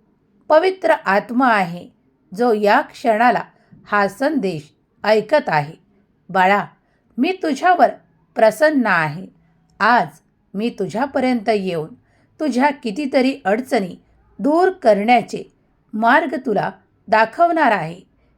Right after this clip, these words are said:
तेव्हा निश्चिंत राहा. येणारा काळ तुझ्यासाठी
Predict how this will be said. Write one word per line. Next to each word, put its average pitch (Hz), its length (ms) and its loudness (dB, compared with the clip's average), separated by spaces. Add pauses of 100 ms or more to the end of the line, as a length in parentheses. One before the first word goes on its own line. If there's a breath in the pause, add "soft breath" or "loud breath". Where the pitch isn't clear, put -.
(180)
तेव्हा 247 340 0
निश्चिंत 214 640 -4
राहा. 160 320 -2 (580)
येणारा 220 420 2
काळ 208 360 -2 (520)
तुझ्यासाठी 254 680 2